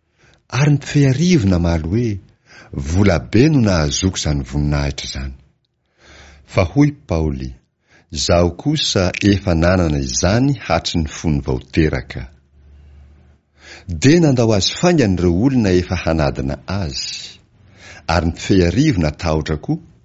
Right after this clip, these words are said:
rehefa nahalala azy fa Romanina, satria efa nampamatotra azy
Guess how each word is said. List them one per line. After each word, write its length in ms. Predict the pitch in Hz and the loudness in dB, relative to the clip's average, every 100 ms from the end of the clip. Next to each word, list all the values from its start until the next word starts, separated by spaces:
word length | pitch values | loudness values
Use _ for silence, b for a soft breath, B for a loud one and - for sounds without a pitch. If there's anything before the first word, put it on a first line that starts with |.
| _ _ b b | _ _ b b
rehefa 400 | 95 98 92 90 | 0 0 0 0
nahalala 640 | 80 76 73 80 76 76 - | -2 -2 -2 -4 -4 -8 -8
azy 320 | 120 117 - | -6 -6 -8
fa 220 | - 73 | -6 -4
Romanina, 680 | 73 69 85 147 113 80 71 - B B B | -2 -4 -4 -8 -8 -10 -14 -18 B B B
satria 640 | - 90 - 139 135 101 87 b b - | -4 -4 -2 -2 0 -2 -6 b b -6
efa 220 | 101 98 | -2 0
nampamatotra 720 | 80 78 73 73 - - 107 | -2 -4 -4 -4 -8 -10 -8
azy 220 | 98 - | -6 -8